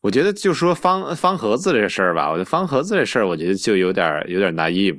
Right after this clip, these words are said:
了。就是不是说，不是说景路的评论 naive，我就说这些人不喜欢他，因为方盒子很 naive。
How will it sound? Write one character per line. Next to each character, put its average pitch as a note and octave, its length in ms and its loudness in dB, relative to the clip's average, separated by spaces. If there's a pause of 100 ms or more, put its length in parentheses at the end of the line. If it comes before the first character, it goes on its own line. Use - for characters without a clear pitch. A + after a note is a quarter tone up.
了。 - 160 -10 (380)
就 A2 100 -2
是 G#2+ 200 0
不 G#2+ 160 0
是 C#3 80 -2
说， D3+ 240 2
不 G2+ 120 -6
是 B2 80 0
说 B2+ 220 2
景 G#2+ 220 -4
路 C#3+ 100 2
的 G#2+ 180 2
评 - 220 -6
论 B2+ 100 2
naive， F2 240 0
我 E2+ 60 0
就 E2 60 -10
说 A2+ 120 -2
这 C#3 160 0
些 A#2+ 160 0
人 G2 200 0
不 C3+ 100 -2
喜 G2+ 180 -4
欢 F2 140 -6
他， F#2+ 160 0
因 G#2 160 0
为 G#2 80 0
方 A#2 220 -2
盒 F2 180 -4
子 F2+ 260 -2
很 D#2+ 220 -6
naive。 E2 420 0